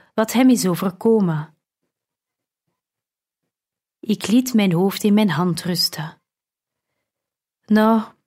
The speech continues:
doe dat maar wel. En jullie hebben het helemaal mis." "Vader heeft uitgelegd wat er gebeurd is," zei Dionysius.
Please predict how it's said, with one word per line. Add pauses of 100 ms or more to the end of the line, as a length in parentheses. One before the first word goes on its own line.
(120)
doe
dat
maar
wel. (520)
En
jullie
hebben
het
helemaal
mis." (2000)
"Vader
heeft
uitgelegd
wat
er
gebeurd
is," (320)
zei
Dionysius.